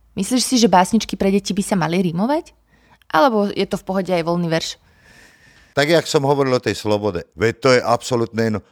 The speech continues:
Speaker 2: Nech sa, nech niekto vymýšľa básničky pre deti také, čo sa rímujú, a nech niekto vymýšľa akékoľvek básničky, čo sa nerímuje. Jako tuto by som to neriešil.
Speaker 1: Básničky a poézia nie sú úplne, že najobľúbenejší žáner,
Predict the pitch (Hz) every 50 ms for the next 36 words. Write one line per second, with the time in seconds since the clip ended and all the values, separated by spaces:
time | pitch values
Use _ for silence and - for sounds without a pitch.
0 | _ _ 92 113 156 175 - - 196 170 135 117 101 - _ _ _ - 113 139
1 | 160 139 143 151 160 170 175 170 147 170 147 160 139 127 151 160 165 165 147 -
2 | - 147 131 110 117 127 139 - - 147 - - - 123 - - 110 127 131 143
3 | - - 101 - 120 - - 120 120 - 117 107 - 104 87 78 - - 95 85
4 | 90 98 104 117 135 156 165 170 170 165 - _ _ - - - - - - _
5 | - - 143 175 220 220 202 220 226 226 220 196 226 220 220 214 220 202 - 196
6 | 202 202 196 - 190 - - 175 180 180 170 165 156 131 139 147 147 - - 139
7 | 135 - - 127 110 - 123 - 127 113 110 110 110 107 90 82 76 - - _
8 | _ _ _ _ 87 98 - - - - - 156 - 175 156 143 151 - 156 147
9 | 123 143 123 113 113 113 123 123 113 - - 90 80 71 - _ - 208 240 311
10 | 330 - 370 349 - - - 285 233 202 - 220 226 233 240 240 208 233 220 214
11 | 214 226 254 285 - 254 - - 196 - 220 202 196 196 190 175 196 190 185 185
12 | 180 180 175 190 196 202 208 202 190 202 190 180 190 190 185 180 - - 196 170
13 | 190 175 165 165 160 156 170 214 196